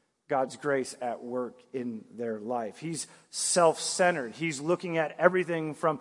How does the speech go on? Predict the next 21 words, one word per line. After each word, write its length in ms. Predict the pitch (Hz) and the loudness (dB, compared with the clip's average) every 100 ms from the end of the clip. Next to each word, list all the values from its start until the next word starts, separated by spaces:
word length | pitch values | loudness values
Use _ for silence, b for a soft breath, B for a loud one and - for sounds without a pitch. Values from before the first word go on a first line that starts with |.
| b b b | b b b
his 200 | 160 151 | 6 10
own 380 | 170 180 170 147 | 10 8 -2 -6
perspective, 880 | 160 - - - 175 - 143 123 | -8 -6 -4 2 2 0 -6 -2
but 160 | 165 156 | 0 6
God's 320 | 160 180 - | 6 6 0
helping 560 | - 208 247 254 165 123 | 2 6 6 4 -4 -4
him. 200 | 98 - - _ _ _ _ _ _ _ _ _ _ _ _ _ _ _ _ _ _ _ | -8 -14 -20 _ _ _ _ _ _ _ _ _ _ _ _ _ _ _ _ _ _ _
Self-centered 500 | - 196 185 202 202 | 8 10 10 6 4
and 100 | 175 | 2
self-righteous 680 | 147 175 180 190 185 180 156 | 6 8 8 8 4 4 -8
people 300 | - 180 180 | -8 -4 -4
forget 640 | - 151 139 160 165 - | -4 -2 6 6 6 0
that 220 | 147 139 | -4 0
God 320 | 131 151 170 185 | 6 8 8 6
is 140 | 165 | 0
the 100 | 170 | -6
one 300 | 147 151 147 | 0 0 0
who's 220 | 143 131 | -4 -8
always 580 | 127 127 139 151 156 139 | -6 2 4 4 0 -4
in 240 | - 147 131 | -8 -8 -6
control, 680 | 139 127 131 127 117 - | -8 -6 -2 -2 -4 -10